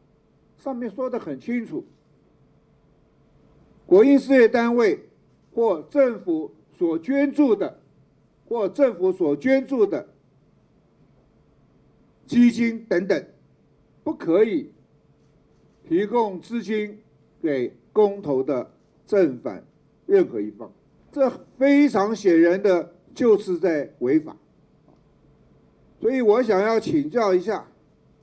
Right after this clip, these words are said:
行政院长、王美花部长、中油的董事长，你们基层玩一套，你们高层搞一套。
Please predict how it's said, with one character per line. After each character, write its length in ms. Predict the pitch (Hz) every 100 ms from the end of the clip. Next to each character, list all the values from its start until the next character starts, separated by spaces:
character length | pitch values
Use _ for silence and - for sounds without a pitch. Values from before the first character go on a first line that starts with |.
| _ _ _ _ _ _ _ _ _ _ _
行 200 | 180 196
政 120 | 226
院 260 | 240 226 180
长、 320 | 156 143 139 _ _ _ _ _ _ _ _ -
王 220 | 151 202
美 140 | 226 180
花 260 | 170 214
部 180 | 214 208
长、 340 | 170 139 123 - _ _ _
中 220 | 214 220
油 180 | 196 165
的 140 | 165
董 200 | 160 123
事 160 | 123 147
长， 140 | 147 - _ _ _ _ _ -
你 100 | 175
们 180 | 226 247
基 260 | 277 294
层 300 | 294 220 208
玩 200 | 226 185
一 80 | 220
套， 380 | 233 233 143 _ _ _
你 140 | - 165
们 260 | 180 185
高 260 | 185 240 240
层 380 | 226 165 170 185 _
搞 200 | 165 -
一 140 | 131 160
套。 240 | 180 120